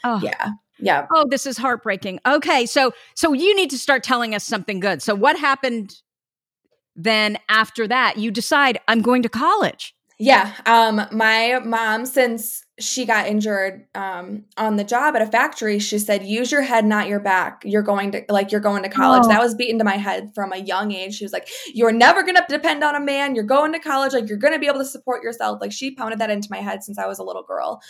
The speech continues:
Speaker 1: Your
Speaker 2: Um,
Speaker 1: mom
Speaker 2: be-
Speaker 1: sounds amazing.
Speaker 2: She was absolutely incredible. So I did go to college. I didn't know that I had A D H D. Um, so there's nothing wrong with the A D H D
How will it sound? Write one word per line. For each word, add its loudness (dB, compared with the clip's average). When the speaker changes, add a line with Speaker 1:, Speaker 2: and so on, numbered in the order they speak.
Speaker 1:
Your -2
Speaker 2:
Um, 4
Speaker 1:
mom 6
Speaker 2:
be- 4
Speaker 1:
sounds 0
amazing. -6
Speaker 2:
She -2
was 4
absolutely 0
incredible. -4
So 4
I 4
did 2
go 4
to 4
college. -2
I -2
didn't -4
know 0
that -2
I -2
had -4
A -8
D -10
H -14
D. -10
Um, 2
so 2
there's 6
nothing -2
wrong -2
with -4
the -10
A -2
D -8
H -14
D -10